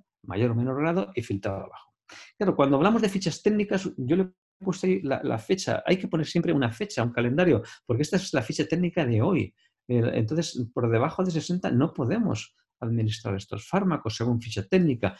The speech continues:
Podemos discutir en las preguntas qué es lo que debemos hacer. Yo creo que un paciente se beneficia tanto que el médico, y tal y como hago yo,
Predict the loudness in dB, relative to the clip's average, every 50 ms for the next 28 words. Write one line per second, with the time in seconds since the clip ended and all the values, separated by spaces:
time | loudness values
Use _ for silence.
0 | -18 _ _ 0 2 4 4 6 6 4 4 2 -2 -2 -2 0 2 6 6 4
1 | 4 2 _ _ _ -2 0 0 0 -2 0 0 0 0 0 2 0 0 -2 -2
2 | -10 _ _ _ 2 4 4 4 2 0 0 0 0 0 0 -2 -2 0 2 4
3 | 4 4 4 4 4 4 6 6 4 4 2 2 2 2 2 2 0 -2 -2 0
4 | 0 0 0 0 0 0 -2 -2 -2 -6 -10 -2 2 2 4 4 4 2 2 0
5 | -2 -4 -4 -4 -4 0 0 2 2 2 0 -2 0 0 2 2 4 4 4 4
6 | 4 2 0 0 -2 -2 0 -2 -2 -2 -2 -2 -2 -2 0 0 2 4 4 4
7 | 2